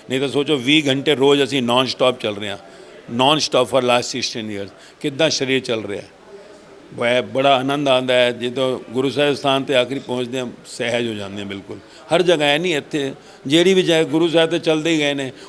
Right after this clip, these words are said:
ਉੱਥੇ ਹਰ ਜਗ੍ਹਾ ਉਹਨਾਂ ਦੇ ਚਰਨ ਪਏ ਨੇ, ਤੇ ਬੜਾ ਆਨੰਦ ਆਉਂਦਾ ਹੈ, ਕਿਉਂਕਿ ਉਹਨਾਂ ਦੀ ਸਿੱਖਿਆਵਾਂ 'ਚ ਸਭ ਤੋਂ ਵੱਡੀ ਚੀਜ਼ ਕੀ ਹੈ,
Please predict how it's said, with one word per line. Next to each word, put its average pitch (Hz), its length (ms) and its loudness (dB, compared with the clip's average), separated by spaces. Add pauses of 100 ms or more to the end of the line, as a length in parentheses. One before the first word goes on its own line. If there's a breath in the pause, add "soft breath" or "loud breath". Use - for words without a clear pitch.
ਉੱਥੇ 156 220 4
ਹਰ 151 120 4
ਜਗ੍ਹਾ 165 200 4
ਉਹਨਾਂ 156 160 4
ਦੇ 151 80 0
ਚਰਨ 127 320 2
ਪਏ 101 240 -6
ਨੇ, 101 80 -14 (640 loud breath)
ਤੇ 131 220 0
ਬੜਾ 135 440 4
ਆਨੰਦ 131 320 -2
ਆਉਂਦਾ 127 240 0
ਹੈ, 143 40 2
ਕਿਉਂਕਿ 175 280 0
ਉਹਨਾਂ 208 180 0
ਦੀ 208 80 -6
ਸਿੱਖਿਆਵਾਂ 165 420 0
'ਚ 190 40 -6
ਸਭ 160 120 -6
ਤੋਂ 180 160 -2
ਵੱਡੀ 180 180 -2
ਚੀਜ਼ 175 220 -4
ਕੀ 160 220 -2
ਹੈ, 180 160 2